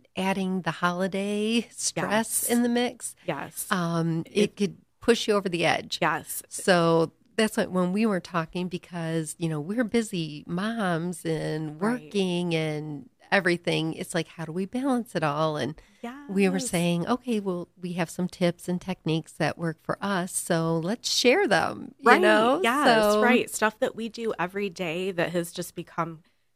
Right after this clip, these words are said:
Speaker 2: kind of, like, more of second nature, and things that
Speaker 1: Right.
Speaker 2: you can really use, like, right away. Like, when you're in, like, when you're at the dinner with Uncle Fred and, like,
Speaker 1: <laughs>
Speaker 2: you can't even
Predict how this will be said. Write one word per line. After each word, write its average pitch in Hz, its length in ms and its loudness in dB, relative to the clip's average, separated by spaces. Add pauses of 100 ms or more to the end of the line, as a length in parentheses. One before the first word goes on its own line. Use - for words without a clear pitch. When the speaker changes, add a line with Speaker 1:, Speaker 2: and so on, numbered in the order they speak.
(100)
Speaker 2:
kind 214 160 -2
of, 226 120 -6
like, 180 200 -2
more 175 180 0
of 170 100 -4
second 175 340 -4
nature, 156 360 -6
and 190 200 0
things 226 280 -2
that 202 80 -4
Speaker 1:
Right. 208 180 -2
Speaker 2:
you 196 100 -2
can 170 400 -12 (800)
really 233 280 -2
use, 196 360 -6
like, 143 160 -4 (240)
right 170 160 0
away. 127 480 -2
Like, 160 160 -2
when 170 240 -4
you're 175 260 0
in, 175 480 -6 (600)
like, 160 180 -4
when 170 160 -6
you're 190 140 0
at 196 160 -4
the 175 80 -2
dinner 180 520 -2
with 175 220 -4
Uncle 175 240 -6
Fred 175 480 -2
and, 160 140 0
like, 151 320 -4 (320)
Speaker 1:
<laughs> - 280 -20
Speaker 2:
you 180 240 4
can't 165 600 0 (100)
even 180 580 4